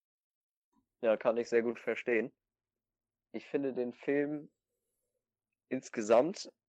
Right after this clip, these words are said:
sehr spannend. Also besonders alle, also alles davor finde ich,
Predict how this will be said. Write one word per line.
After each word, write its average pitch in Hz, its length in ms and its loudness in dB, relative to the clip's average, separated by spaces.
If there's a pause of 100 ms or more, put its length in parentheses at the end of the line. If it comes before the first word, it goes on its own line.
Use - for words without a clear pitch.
(460)
sehr 110 320 4
spannend. - 580 -8
Also 113 340 2
besonders 113 800 0
alle, 120 340 0
also 110 300 2
alles 120 300 2
davor 120 400 2
finde 113 300 -4
ich, - 280 -12